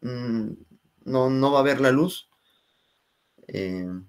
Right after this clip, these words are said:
y, y se lo presenté al maestro André-, Andrés Díaz Núñez y le dije, "Maestro, mire, estoy escribiendo esa novela". Fíjese, "Ah, está muy bien, está muy bien".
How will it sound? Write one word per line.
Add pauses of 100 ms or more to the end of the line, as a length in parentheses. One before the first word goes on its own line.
(540)
y,
y
se
lo
presenté
al
maestro
André-,
Andrés
Díaz
Núñez
y
le
dije,
"Maestro,
mire,
estoy
escribiendo
esa
novela".
Fíjese,
"Ah,
está
muy
bien,
está
muy
bien".